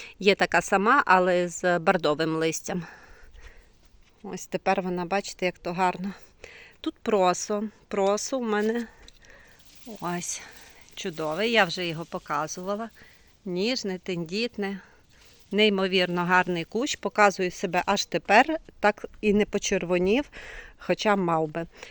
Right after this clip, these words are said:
Піровська нарешті моя заквітувала, яку я так нещадно стригла. Для того, щоб сформувати більше її пагонів, то я її стригла, але трохи запізно.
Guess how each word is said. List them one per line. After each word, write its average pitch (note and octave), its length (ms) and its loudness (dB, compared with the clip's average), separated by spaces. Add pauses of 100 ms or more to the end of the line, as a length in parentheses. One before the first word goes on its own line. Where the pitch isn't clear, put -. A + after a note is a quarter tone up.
(120)
Піровська A#3 520 4
нарешті G#3+ 480 4
моя G#3 280 0
заквітувала, G3+ 720 0
яку G3 260 0
я F#3+ 120 2
так - 220 -2
нещадно F#3 500 0
стригла. A3 520 0 (3000)
Для G#3 200 -2
того, G#3 300 -2
щоб G3+ 320 -6
сформувати G3 640 0
більше F#3 480 -2
її F3+ 360 2 (400)
пагонів, B3 480 4
то - 140 -2
я G3+ 140 2
її F#3+ 120 2
стригла, A#3+ 460 0
але G#3 200 -2
трохи F#3+ 340 -6
запізно. F3+ 560 -8